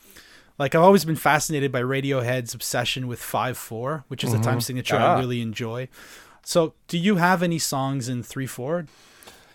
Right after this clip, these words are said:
Speaker 2: Interestingly, I do, but the ones that come up for me in relation to this discussion are in six eight. Um,
Speaker 3: Ah.
Speaker 1: Oh,
Speaker 2: there's,
Speaker 1: yeah.
Speaker 2: yeah, there's been some really important songs for me in six eight,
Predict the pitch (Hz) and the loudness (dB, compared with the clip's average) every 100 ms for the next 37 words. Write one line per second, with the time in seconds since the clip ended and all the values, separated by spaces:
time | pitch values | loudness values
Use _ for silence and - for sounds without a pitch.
0 | _ _ - 196 208 220 185 - 165 156 | _ _ 2 2 4 4 2 0 0 0
1 | 143 143 127 208 220 143 131 151 143 135 | 0 -2 0 0 2 2 0 -2 -2 0
2 | 135 180 160 147 147 151 139 190 - 185 | 2 2 2 -2 -2 -2 0 -2 -2 -2
3 | 147 131 123 127 131 - 123 123 120 - | 0 -2 -2 -2 -2 -2 -6 -4 -4 -4
4 | 120 - 160 - 135 127 117 - 160 147 | -4 0 0 0 -2 0 0 0 0 0
5 | 135 143 139 - - _ _ - - 123 | 0 0 0 -6 -20 _ _ -20 -4 0
6 | 131 131 123 107 143 151 139 151 135 120 | 0 0 0 2 4 4 2 4 2 0
7 | 135 127 311 165 135 131 123 143 131 135 | -8 -10 -10 -2 0 0 -2 -4 -2 -2
8 | 131 143 151 143 131 135 131 - 131 131 | 0 2 2 0 -2 -4 -4 -4 -2 -2
9 | - 127 123 113 - 127 - 151 135 | -2 -2 0 -2 -2 -2 2 2 0